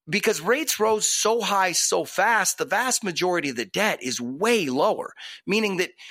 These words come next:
you don't really provide economic relief. And again, especially with this rally that you've had this year, right? Meaning if, if,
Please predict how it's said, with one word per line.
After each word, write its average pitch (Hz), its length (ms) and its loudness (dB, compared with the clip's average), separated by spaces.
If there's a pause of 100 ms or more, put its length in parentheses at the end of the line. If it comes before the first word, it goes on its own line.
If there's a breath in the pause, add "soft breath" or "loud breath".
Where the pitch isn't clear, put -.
(100)
you 190 140 0
don't 262 240 4
really 226 320 2
provide 175 640 2
economic 156 680 0
relief. 123 760 -2 (540)
And 202 120 2
again, 226 260 0
especially 214 540 0
with 175 200 -4
this 151 220 -2
rally 190 400 0 (1400)
that 185 100 0
you've 180 160 -2
had 143 240 2
this 98 180 -4
year, - 180 -10 (1600)
right? 190 180 4
Meaning 196 360 0 (2250 soft breath)
if, 190 320 0
if, 208 280 0